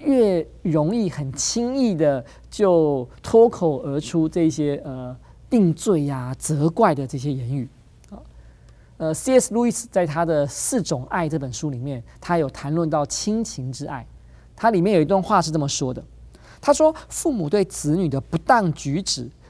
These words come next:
远比子女对父母的不当举止更叫人难忘。父母对子女的蛮横，若是用在其他年轻人身上，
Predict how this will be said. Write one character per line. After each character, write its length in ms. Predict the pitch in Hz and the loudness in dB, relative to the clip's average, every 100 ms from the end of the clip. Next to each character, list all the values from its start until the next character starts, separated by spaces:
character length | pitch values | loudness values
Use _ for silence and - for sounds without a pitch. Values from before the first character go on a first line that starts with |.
| - | -2
远 340 | 165 170 285 | 4 4 4
比 200 | 277 156 | -2 -4
子 420 | - - 160 196 311 | -6 -8 -2 0 0
女 240 | 247 139 | -2 -4
对 260 | - 214 165 | 2 4 4
父 240 | - 285 | 0 -2
母 180 | 202 143 | -2 -2
的 80 | 131 | -4
不 180 | - 160 | -2 -2
当 240 | 226 196 156 | 2 0 0
举 180 | 147 | -2
止 180 | 156 139 123 | -2 -6 -4
更 180 | - 233 | 0 0
叫 180 | 185 202 | 0 0
人 160 | 151 143 | 0 -2
难 240 | 135 139 | -2 -2
忘。 220 | 196 156 - - - - - - _ - - - | -4 -4 -10 -20 -20 -20 -20 -20 _ -20 -18 -2
父 160 | 320 | 2
母 140 | 285 190 | 4 8
对 120 | 240 | 6
子 260 | 185 - 175 | 6 -2 -2
女 100 | 208 | 0
的 140 | 143 | 0
蛮 340 | 139 139 117 143 | -2 -2 -4 -6
横， 320 | 170 247 151 120 - - | -6 -6 -6 -8 -16 -2
若 100 | 269 | 0
是 140 | - | 2
用 180 | 254 247 | 2 2
在 140 | 226 196 | 4 2
其 260 | - - | 0 -2
他 200 | 175 202 | 0 0
年 200 | 202 147 | 0 0
轻 200 | 170 208 | -2 -2
人 160 | 151 139 | -4 -4
身 200 | 165 160 | -4 -2
上， 220 | 165 | -4